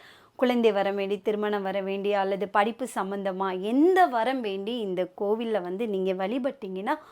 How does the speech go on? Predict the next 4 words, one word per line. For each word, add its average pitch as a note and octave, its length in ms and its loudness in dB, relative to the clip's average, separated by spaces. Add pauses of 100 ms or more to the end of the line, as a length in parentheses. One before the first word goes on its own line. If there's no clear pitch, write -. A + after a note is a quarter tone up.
(300)
உங்களோட A#3+ 560 2
வேண்டுதல் C#4+ 640 4
நிச்சயமாக A3+ 840 2
நிறைவேறும். F#3+ 840 -2